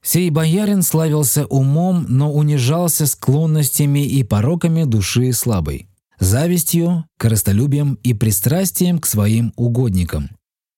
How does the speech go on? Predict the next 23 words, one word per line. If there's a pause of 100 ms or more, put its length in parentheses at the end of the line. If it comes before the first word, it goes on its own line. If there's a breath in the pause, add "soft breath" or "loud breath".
(240)
Желая
властвовать,
как
Годунов
при
Федоре
властвовал,
он
не
имел
мудрой,
глубокой
политики
сего
великого
человека, (220)
изумлявшего
народ
блеском
своих
добродетелей, (320)
но
прибегнул